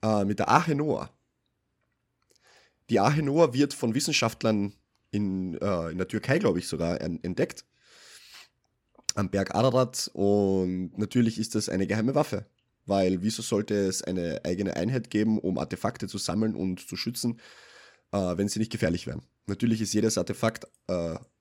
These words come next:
fürs Gute, aber auch genauso fürs Schlechte. Äh,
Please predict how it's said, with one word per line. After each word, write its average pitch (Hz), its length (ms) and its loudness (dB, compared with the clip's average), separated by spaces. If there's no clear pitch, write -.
fürs - 280 -8
Gute, 165 380 4
aber 104 200 4
auch 90 180 2
genauso 90 340 0
fürs - 140 -6
Schlechte. 78 380 -6
Äh, 95 420 0